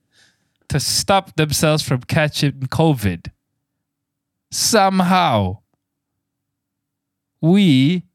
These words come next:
catch more cases per million than India. Are there people here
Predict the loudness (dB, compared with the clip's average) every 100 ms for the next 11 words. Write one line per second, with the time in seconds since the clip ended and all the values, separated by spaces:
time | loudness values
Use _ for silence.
0 | _ _ _ -4 -2 -2 -2 0 2 2
1 | 0 0 0 2 0 0 -2 0 2 2
2 | 2 2 2 2 -2 -6 -12 _ _ _
3 | _ _ _ 2 2 2 2 2 0 -2
4 | -6 -18 _ _ _ _ _ _ _ _
5 | _ _ -2 0 2 2 2 0 0 0
6 | 0 0 0 0 0 0 2 2 0 -4